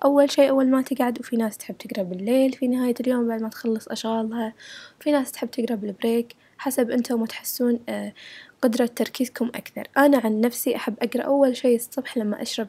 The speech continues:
قهوتي مبكر حيل بهدوء أركز أكثر، بينما في نهاية اليوم أحب أقرأ القرآن أو أقرأ شيء خفيف، شيء، يعني شيء يساعدني على الاسترخاء. فأنا أقرأ الصبح وبالليل، لكن أحدد نوع الكتب اللي أقراها، آه،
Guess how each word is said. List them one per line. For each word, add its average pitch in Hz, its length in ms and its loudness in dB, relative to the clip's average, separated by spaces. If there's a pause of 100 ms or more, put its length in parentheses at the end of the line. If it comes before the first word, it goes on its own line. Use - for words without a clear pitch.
قهوتي 202 540 -4 (960)
مبكر 240 480 -2
حيل 294 360 0
بهدوء 269 680 0
أركز 240 440 -4
أكثر، - 340 -12 (480)
بينما 277 380 8
في 285 160 0
نهاية 247 380 2
اليوم 240 280 2
أحب 214 260 -10
أقرأ 214 200 -6
القرآن 247 680 -2
أو 214 140 -6
أقرأ 202 280 -6
شيء 254 240 -2
خفيف، 262 560 0
شيء، 240 260 -2 (400)
يعني 220 220 -2
شيء 254 200 2
يساعدني 226 440 0
على 196 140 -4
الاسترخاء. - 640 -12 (180)
فأنا 262 360 2
أقرأ 233 220 -2
الصبح - 500 -8
وبالليل، 247 460 2
لكن 226 280 -2
أحدد 214 380 -2
نوع 220 180 0
الكتب 214 360 -6
اللي 202 140 -2
أقراها، 214 540 -4 (560)
آه، 196 240 -6